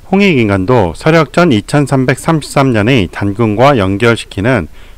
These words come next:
왜곡을 하고 있습니다. 고고학에서는 신석기 시대부터 전해지는 제사장급 천군이 세속적 권력자가 아니었다고 합니다.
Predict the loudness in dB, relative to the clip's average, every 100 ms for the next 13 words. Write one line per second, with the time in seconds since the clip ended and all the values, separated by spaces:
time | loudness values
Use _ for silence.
0 | -8 0 2 2 2 2 0 0 -2 -2
1 | -6 -6 -8 -12 -20 -20 -20 -20 -20 -20
2 | -20 -6 -2 4 4 4 2 2 2 0
3 | -2 -2 0 0 -2 -6 -2 -2 -2 0
4 | 0 0 -2 -4 -4 -2 -2 -2 -4 -4
5 | -2 0 0 0 -6 -2 -4 -2 0 0
6 | -2 -4 -12 -20 -20 -4 -2 0 -2 0
7 | -4 0 2 2 0 0 2 0 2 -2
8 | 0 -4 -2 -4 -6 -6